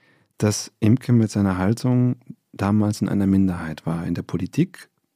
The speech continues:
auch in der S P D, gab es damals Mehrheiten für die Atomkraft. Es gab auch eine große Technikbegeisterung bei vielen Menschen. Und die Grünen, die gab es noch gar nicht. Und im Wendland beginnt in dieser Zeit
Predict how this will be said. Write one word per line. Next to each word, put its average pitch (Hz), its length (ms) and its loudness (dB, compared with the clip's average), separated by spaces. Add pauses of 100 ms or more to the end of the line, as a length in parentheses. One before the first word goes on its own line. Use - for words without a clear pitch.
(180)
auch - 160 -10
in 92 60 0
der - 100 -2
S - 80 -6
P - 140 -4
D, 117 380 2 (420)
gab - 220 -6
es - 180 -12
damals 101 480 0
Mehrheiten 107 460 0
für 127 120 -4
die 127 100 -2
Atomkraft. - 760 -4 (260)
Es - 80 -18
gab - 240 -6
auch 98 220 -6 (160)
eine 90 180 0
große 95 320 -4
Technikbegeisterung 110 1040 -2
bei 104 80 0
vielen 98 300 0
Menschen. 107 440 0 (460)
Und - 140 -12
die 101 60 0
Grünen, 120 520 2 (440)
die 104 420 2
gab 82 240 -4
es - 160 -12
noch - 140 -14
gar - 180 -6
nicht. 78 300 -10 (580)
Und 92 420 2 (220)
im 92 160 -2
Wendland 143 580 2 (160)
beginnt - 400 -2
in 101 140 -8
dieser 104 240 0
Zeit 92 400 -2